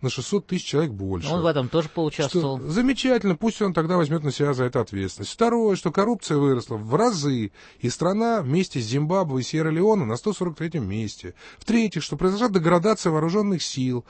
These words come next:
Speaker 1: Мало того, что дедовщина, мало того, что сто пятьдесят тысяч бесквартирных офицеров, так еще, я извиняюсь, даже оружие закупить не могут, поскольку все разворовали. Три самолета купили.
Speaker 2: Борис,
Speaker 1: Он
Speaker 2: я
Speaker 1: должен
Speaker 2: думаю, что он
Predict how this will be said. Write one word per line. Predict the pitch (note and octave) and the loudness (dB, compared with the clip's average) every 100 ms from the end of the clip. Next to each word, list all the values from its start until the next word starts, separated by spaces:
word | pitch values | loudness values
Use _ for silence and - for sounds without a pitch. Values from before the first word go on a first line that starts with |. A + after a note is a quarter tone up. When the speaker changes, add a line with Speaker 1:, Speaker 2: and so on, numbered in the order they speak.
| - - - | -20 -20 -2
Speaker 1:
Мало | D3+ A3+ G#3+ | 4 6 6
того, | E3 C#3 | 4 2
что | - | 0
дедовщина, | A#2+ B2+ C#3+ C#3 - G#2+ F#2 | -2 2 2 2 -2 -2 0
мало | E3+ G#3 | 2 2
того, | E3 C3 | 0 -4
что | - A#2+ | -4 -8
сто | G#2+ D#3+ | -6 -6
пятьдесят | - C#3+ - | -4 -4 -4
тысяч | C3 | -6
бесквартирных | A2 G#2 B2+ A#2 A2 G2+ - | -6 -8 -6 -6 -6 -8 -10
офицеров, | A2 G#2+ G#2+ F2+ - - - - - | -14 -10 -8 -8 -12 -20 -20 -20 -14
так | - | -2
еще, | F3 - A3 G3+ - - | 0 2 2 2 -2 0
я | C3 | 4
извиняюсь, | C#3+ C#3+ D#3+ D3 A2+ - - _ | 4 2 2 2 0 -4 -20 _
даже | C#3 E3+ F#3 | 2 4 4
оружие | F3+ G3 G#3 C#3 B2+ | 6 6 6 4 2
закупить | B2 C3+ C3+ C3+ | 0 -2 -2 2
не | |
могут, | D#3+ G3+ D#3 | 4 4 2
поскольку | B2+ - D#3 | -4 -4 -6
все | - D3+ | -2 0
разворовали. | D3 C#3+ D#3 C3+ F#2+ | 2 2 2 2 0
Три | C#3 | -2
самолета | D3+ D#3+ C#3 F#2 | -2 0 0 -2
купили. | - F2+ D#3+ | -6 -10 -2
Speaker 2:
Борис, | F3 F3 A#2 - | 2 2 2 8
Speaker 1:
Он | B3 | 10
Speaker 2:
я | D4 | 10
Speaker 1:
должен | A#3+ | 10
Speaker 2:
думаю, | G#3 | 10
что | - | 10
он | B3 | 10